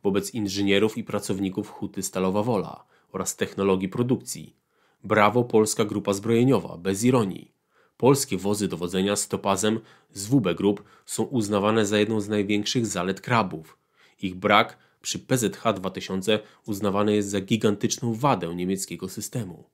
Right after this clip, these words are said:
Podobnie jak D E, automat ładowania, który nie wytrzymuje granicy między życiem a śmiercią. Stanowi to pewną nauczkę co do robotyzacji i automatyzacji i tego, jak założenia inżynierów sobie, a życie sobie.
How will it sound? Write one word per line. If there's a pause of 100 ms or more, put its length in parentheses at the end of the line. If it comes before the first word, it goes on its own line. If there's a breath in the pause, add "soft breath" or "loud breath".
(340)
Podobnie
jak
D
E, (240 soft breath)
automat
ładowania,
który
nie
wytrzymuje
granicy
między
życiem
a
śmiercią. (1040)
Stanowi
to
pewną
nauczkę (300 loud breath)
co
do
robotyzacji (180 loud breath)
i
automatyzacji (200 loud breath)
i
tego,
jak
założenia
inżynierów (200 soft breath)
sobie, (240 soft breath)
a
życie
sobie.